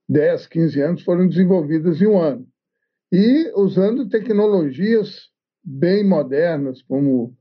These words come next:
é, as vacinas de ácido nucleico, de R N A, ou mesmo a vacina de,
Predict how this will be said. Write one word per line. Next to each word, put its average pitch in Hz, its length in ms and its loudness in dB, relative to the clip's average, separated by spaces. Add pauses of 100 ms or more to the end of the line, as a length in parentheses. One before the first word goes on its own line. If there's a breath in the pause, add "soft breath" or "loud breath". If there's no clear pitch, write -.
(460)
é, 120 360 0
as 123 160 -2
vacinas 139 600 0
de 131 120 0
ácido 127 360 -4
nucleico, 139 680 0
de 131 100 -6
R 123 200 0
N 139 180 -2
A, 175 360 2
ou 147 160 0
mesmo 151 420 -2
a 151 40 -2
vacina 143 600 -2
de, 139 420 0